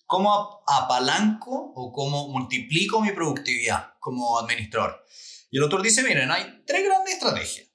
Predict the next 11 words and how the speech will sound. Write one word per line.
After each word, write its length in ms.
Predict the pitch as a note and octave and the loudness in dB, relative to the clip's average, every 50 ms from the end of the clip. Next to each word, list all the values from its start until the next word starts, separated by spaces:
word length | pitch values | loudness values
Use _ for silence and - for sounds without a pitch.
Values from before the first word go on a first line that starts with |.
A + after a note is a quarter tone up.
| _ _ _ | _ _ _
Primera 240 | D#3 F3 G#3+ B3 | -2 2 2 2
estrategia 560 | C4 C4 B3+ B3 A#3+ B3+ C4 - - C#4+ C#4+ C#4 | 2 2 0 -2 0 0 -2 -2 -2 0 0 0
es 140 | A3+ G#3+ G#3+ | 0 0 -2
que 140 | - F#3+ F#3 | -2 -4 0
el 80 | F#3 F3+ | 0 0
administrador 640 | E3+ E3+ E3 E3 D#3+ - - E3+ F3+ G3+ G3+ - - | 0 0 -2 -6 -6 -2 0 2 2 2 2 -2 -2
trabaje 460 | - D#3+ D#3 D#3 F#3+ F#3+ - - G3 | 0 2 2 4 4 2 2 2 2
más, 580 | E3 C3+ B2 B2 - - - - - - _ _ _ _ _ | 2 4 4 4 4 4 2 0 -2 -10 _ _ _ _ _
acelere 480 | - A#2 - - C3 C3 D#3 F3 F3 F3 | 0 2 2 4 4 4 4 2 2 2
su 120 | F3 F3 | 0 0
trabajo. 480 | D3+ C#3 G#2+ F2+ - - - - _ | 2 0 0 0 0 -4 -12 -20 _